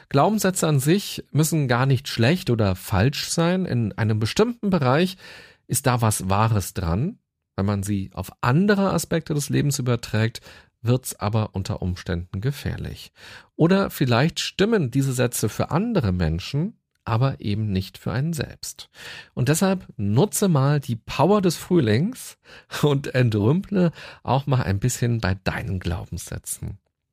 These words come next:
Erinnere dich an meine Vase vom Flohmarkt. Selbst wenn es jemand gut gemeint hat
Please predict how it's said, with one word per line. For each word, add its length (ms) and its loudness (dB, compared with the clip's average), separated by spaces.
Erinnere 400 2
dich 220 -2
an 100 2
meine 320 2
Vase 360 0
vom 220 -2
Flohmarkt. 580 -2
Selbst 480 -2
wenn 120 2
es 100 -2
jemand 400 0
gut 220 2
gemeint 480 -4
hat 200 -12